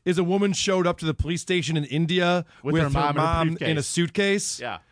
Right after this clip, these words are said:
Speaker 1: And they're like, "Can you believe that?" I'm like, "I don't know. What, what are you supposed to put your mom in when you bring her to this police station?"
Speaker 2: Yeah.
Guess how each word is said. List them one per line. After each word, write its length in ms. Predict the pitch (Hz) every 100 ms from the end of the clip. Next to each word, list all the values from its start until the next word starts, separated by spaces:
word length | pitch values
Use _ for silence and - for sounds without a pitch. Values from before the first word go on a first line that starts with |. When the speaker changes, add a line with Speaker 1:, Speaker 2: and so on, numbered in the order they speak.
| _ -
Speaker 1:
And 100 | 170
they're 60 | 156
like, 220 | 135 _
"Can 100 | 170
you 80 | 240
believe 300 | 185 180 226
that?" 100 | 254
I'm 60 | 226
like, 100 | 180
"I 40 |
don't 80 | 208
know. 80 | 196
What, 160 | 190
what 60 | 170
are 20 |
you 40 | 202
supposed 160 | 214 214
to 60 |
put 100 | 156
your 100 | 123
mom 240 | 120 113 110
in 100 | 113
when 100 | 113
you 80 |
bring 160 | 104 117
her 40 |
to 80 | 110
this 80 | 104
police 220 | - 113
station?" 460 | - 113 101 107 98 _ _ _ _
Speaker 2:
Yeah. 140 | 131